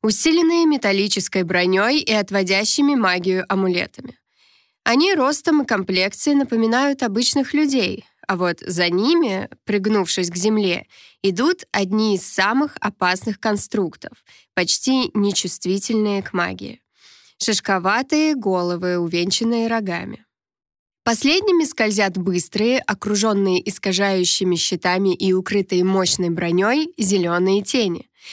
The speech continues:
Все они формируют широкое кольцо вокруг человека, смыкающееся у него за спиной. Человек, не шевелясь, ждёт. «Что случилось?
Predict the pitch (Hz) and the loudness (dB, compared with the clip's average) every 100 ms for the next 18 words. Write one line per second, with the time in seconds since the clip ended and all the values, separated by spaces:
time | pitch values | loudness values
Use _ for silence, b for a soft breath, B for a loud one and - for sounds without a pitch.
0 | B B B B - - 359 359 339 311 | B B B B -4 2 2 4 4 2
1 | 247 214 208 262 294 254 - 190 202 220 | 0 2 2 2 2 0 0 2 0 0
2 | 208 190 175 - 196 240 247 196 208 - | -2 0 -2 0 0 0 0 0 0 0
3 | 247 240 233 208 180 170 170 170 - 175 | 0 0 0 -2 -2 -6 -6 -4 -2 -4
4 | 160 175 208 233 254 254 - 277 254 202 | -2 0 0 0 0 0 0 0 2 0
5 | 170 175 185 - - 190 165 175 196 _ | 0 -2 -2 -2 0 0 -2 -6 -14 _
6 | _ _ _ _ - 185 170 165 202 240 | _ _ _ _ -4 -2 -2 -2 -2 -4
7 | - 196 185 180 170 170 180 180 - _ | -4 -2 -2 -4 -4 -2 -2 -4 -6 _
8 | _ 180 170 175 - _ _ _ _ _ | _ -8 -6 -6 -8 _ _ _ _ _
9 | _ _ _ _ _ _ _ _ - 214 | _ _ _ _ _ _ _ _ -4 -2
10 | 190 226 - 214 170 - | 0 -2 0 -2 -4 -10